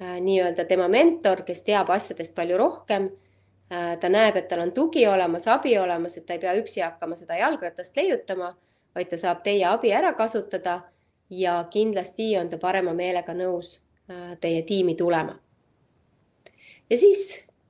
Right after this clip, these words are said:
kuidas me saame koostööd alustada, et kas teeme, äh, veebikabinetti ära või registreerime siis, äh, partnerlusleppe ära, et,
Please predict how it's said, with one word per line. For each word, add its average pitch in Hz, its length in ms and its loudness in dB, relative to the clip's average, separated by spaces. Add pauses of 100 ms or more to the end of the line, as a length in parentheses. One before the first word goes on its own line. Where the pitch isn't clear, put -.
(240)
kuidas 247 240 0
me 214 80 -2
saame 208 320 0
koostööd 370 400 2
alustada, 233 540 2 (100)
et 202 380 -8
kas 196 180 -6
teeme, 190 300 0 (580)
äh, 196 160 -4
veebikabinetti 240 800 2
ära 208 320 2
või 190 180 0
registreerime 185 840 -2
siis, 175 320 -8
äh, 185 220 -4
partnerlusleppe 220 880 0
ära, 196 260 0 (140)
et, 180 400 -12